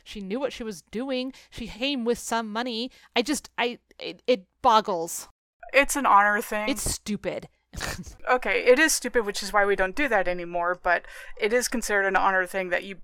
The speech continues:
Speaker 2: provide for your wife and that you have something to give when you get married. You know, men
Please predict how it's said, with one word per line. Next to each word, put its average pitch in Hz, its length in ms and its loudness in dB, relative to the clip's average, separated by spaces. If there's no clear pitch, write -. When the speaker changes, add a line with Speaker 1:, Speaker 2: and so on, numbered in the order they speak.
Speaker 2:
provide 180 420 2
for 190 140 -6
your 175 160 -2
wife 175 340 -4
and 185 80 -10
that 170 140 -10
you 185 140 -12
have 175 360 -2
something 180 340 -4
to 170 80 -6
give 170 380 -6
when 180 100 -10
you 170 100 -6
get - 140 -4
married. - 480 -8
You - 80 -14
know, 170 140 -10
men 185 320 -6